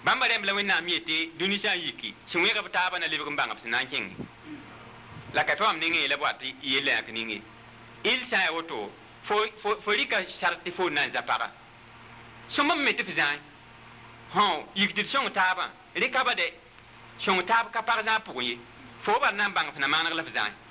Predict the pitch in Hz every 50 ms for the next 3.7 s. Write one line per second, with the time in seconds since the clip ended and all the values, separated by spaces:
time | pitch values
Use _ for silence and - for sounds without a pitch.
0 | - - - - - - - 262 294 320 277 269 254 220 233 226 - 214 196 202
1 | 185 175 156 135 127 - - - - - - 170 170 180 180 170 180 185 220 220
2 | 185 143 143 - 160 196 214 208 208 214 208 214 - - - 175 214 220 202 170
3 | 143 - - 180 175 180 180 143 123 123 131 127 104